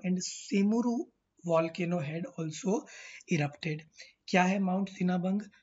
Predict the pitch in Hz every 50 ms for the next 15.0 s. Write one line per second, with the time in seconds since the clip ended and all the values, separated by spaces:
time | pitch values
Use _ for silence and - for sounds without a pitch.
0 | _ _ - - - 180 175 165 160 170 214 247 240 254 202 - 214 185 180 170
1 | 165 156 165 180 202 220 - 202 185 180 - _ _ _ - 208 220 233 240 247
2 | 247 254 294 - - - - 175 175 180 180 185 185 180 185 185 180 - - 202
3 | 202 - 214 208 196 202 196 175 180 175 165 165 180 180 185 185 - 190 180 190
4 | 170 165 165 160 160 - 190 175 160 202 220 233 226 - _ 226 185 185 185 -
5 | _ _ _ _ _ _ _ _ _ _ _ _ _ _ _ _ _ _ _ _
6 | _ _ _ _ - - _ - 180 156 165 175 202 208 202 202 190 170 190 190
7 | 190 185 - 214 233 262 254 - - _ _ _ - 165 156 160 180 175 - 185
8 | - - 185 175 180 180 170 - 180 190 - - - _ - - _ _ _ _
9 | _ _ - - - - 196 190 202 214 226 226 240 240 254 262 254 - - 220
10 | 214 202 - - 180 175 180 185 190 202 202 190 175 180 180 190 208 233 220 190
11 | 226 226 220 214 196 175 175 185 202 214 220 - - 196 190 185 185 180 - 202
12 | 196 - - 185 180 - _ - 233 220 214 190 170 170 165 170 165 - 196 180
13 | 185 190 185 175 185 180 185 196 165 165 165 180 185 185 190 180 - - 196 190
14 | 220 269 - - - - - - - _ _ - 175 175 - - 220 214 -